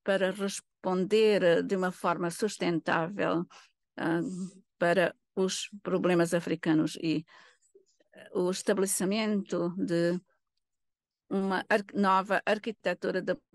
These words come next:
paz e segurança da Un-, União Africana. A União Africana contribui para este esforço, africanizar as soluções no continente e retê-las no continente.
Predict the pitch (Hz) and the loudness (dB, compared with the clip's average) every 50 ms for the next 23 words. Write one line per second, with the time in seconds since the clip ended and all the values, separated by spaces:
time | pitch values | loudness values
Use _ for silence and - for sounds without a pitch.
0 | - - 185 180 180 175 - 180 - - 180 175 165 170 175 208 208 - 226 220 | -6 -4 -2 -2 -2 -2 -4 -6 -6 -6 -6 -2 0 0 0 0 -2 -2 -2 -2
1 | - - 185 220 220 - 180 170 170 165 180 180 - - 190 185 185 175 170 170 | -2 -4 -6 -8 -8 -4 -2 0 0 2 0 0 -2 -2 -4 -2 0 0 0 0
2 | 170 - - - 175 175 175 180 180 170 175 175 175 - - 185 170 - 185 165 | 0 0 0 -2 0 0 0 0 0 0 0 0 -2 -2 -4 -6 -4 -2 0 2
3 | 165 160 175 196 233 233 - - - _ _ _ _ - 208 220 226 233 233 233 | 2 2 2 0 -4 -6 -10 -18 -20 _ _ _ _ -4 -2 0 0 0 0 -2
4 | 214 - 202 196 - 208 214 202 202 - 247 262 247 - - - 202 185 - 185 | -2 -4 -6 -4 -2 -2 -2 -2 -4 -2 0 0 0 0 -2 -4 -4 -4 -2 -2
5 | 185 180 - 202 180 180 180 180 180 - - - 196 - - 196 - - - - | -2 2 2 0 2 2 2 2 0 -2 -2 -6 -6 -6 -6 -8 -8 -8 -14 -16
6 | - _ _ 185 185 185 - - - 185 180 180 175 170 - - 175 170 170 170 | -20 _ _ -12 -12 -12 -6 -2 2 2 2 2 2 -2 -4 -2 0 0 0 -2
7 | - _ _ _ _ _ _ - _ - 196 202 - - - 214 - - 202 196 | -4 _ _ _ _ _ _ -8 _ 0 0 0 0 -2 -6 -4 -2 -2 -2 0
8 | 196 185 - - 190 185 196 208 202 190 180 - - 202 190 - - 175 170 170 | -2 -2 -2 -2 -2 -2 -2 -2 0 -2 -2 0 0 -2 -2 -2 -2 -4 -4 -4
9 | - - 170 147 147 151 - 156 - - 156 151 156 151 147 - - 147 - - | -4 -2 0 2 2 2 2 0 0 0 0 2 2 2 0 0 -2 -6 -8 -12
10 | - - - 165 156 160 170 151 151 151 151 - 156 - - 180 160 - - - | -10 -4 -2 -2 0 0 0 2 2 2 2 0 -2 -2 -4 -4 -4 -4 -6 -16
11 | - - _ - 190 180 170 175 - - - - 170 165 165 160 160 - 180 160 | -20 -12 _ -2 0 0 0 -4 -6 -8 -4 0 2 2 2 2 0 0 -2 -2
12 | - 180 170 - 175 170 143 135 151 - | -2 -4 -2 -2 -2 -2 0 -2 -2 -4